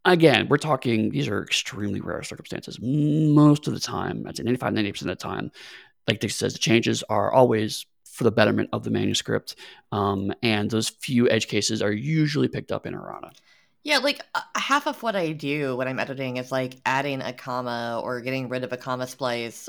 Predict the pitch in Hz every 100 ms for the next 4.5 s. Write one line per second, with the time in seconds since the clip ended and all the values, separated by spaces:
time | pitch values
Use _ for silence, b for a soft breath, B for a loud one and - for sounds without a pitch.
0 | - 131 120 113 117 117 b b b b
1 | _ _ - - 123 - 107 143 175 160
2 | 175 160 127 143 160 139 131 123 123 131
3 | 139 127 - 127 120 127 120 - - 143
4 | 131 131 123 107 113